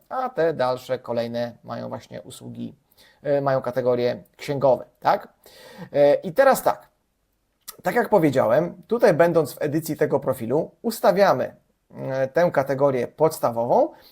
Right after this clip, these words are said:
ale mamy też tutaj coś takiego jak dodatkowa, e, kategoria. I tutaj właśnie możemy, e, możemy właśnie przypisać dodatkowe kategorie.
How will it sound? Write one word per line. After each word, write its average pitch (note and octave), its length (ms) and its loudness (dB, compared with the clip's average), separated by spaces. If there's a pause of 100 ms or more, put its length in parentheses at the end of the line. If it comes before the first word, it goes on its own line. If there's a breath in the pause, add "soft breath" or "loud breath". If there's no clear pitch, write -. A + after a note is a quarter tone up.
(220 loud breath)
ale A#3+ 340 6
mamy E3+ 340 4
też C3+ 340 2
tutaj C3 260 -2
coś B2+ 200 -4
takiego A#2+ 440 -6
jak A2+ 460 -4
dodatkowa, B2 800 -2 (340)
e, B2 280 -6
kategoria. B2 580 -2 (180)
I A3 100 -6
tutaj B3+ 380 2
właśnie D3 380 0
możemy, D3 480 0 (560 soft breath)
e, C#3+ 240 -2 (420)
możemy F3+ 340 0
właśnie E3 240 -2
przypisać E3+ 560 -2
dodatkowe D3 500 0
kategorie. F3+ 800 0